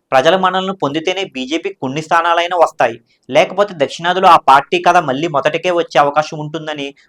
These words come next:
పలువురు అభిప్రాయపడుతున్నారు. ఏది ఏమైనా సినీ నటుడు ప్రకాష్ రాజ్ స్పందించిన తీరు సబబేనని పలువురు మాట్లాడడం విశేషం.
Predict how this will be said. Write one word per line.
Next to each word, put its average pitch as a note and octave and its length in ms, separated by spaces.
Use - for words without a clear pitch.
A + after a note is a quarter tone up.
పలువురు D#3+ 260
అభిప్రాయపడుతున్నారు. C3 1040
ఏది F#3+ 300
ఏమైనా A3 360
సినీ E3+ 260
నటుడు G3+ 260
ప్రకాష్ E3+ 400
రాజ్ F#3+ 120
స్పందించిన F3+ 420
తీరు F3 300
సబబేనని D#3+ 680
పలువురు E3 320
మాట్లాడడం D#3 520
విశేషం. B2 400